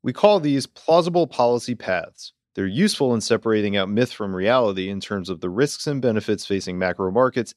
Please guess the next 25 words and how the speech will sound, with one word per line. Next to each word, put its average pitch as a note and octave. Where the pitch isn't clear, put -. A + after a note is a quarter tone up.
and D3
equity A#2
sectors -
from A#2+
different G#2+
election F#2
outcomes. -
We'll G3+
be G3
talking C#3+
a G#2
lot A#2+
about G2
this F#2+
in F2+
the E2+
coming F2
months, A2
but B2
here's G#3
an D#3
example A2+
to G2+
get F#2+
started. D#2+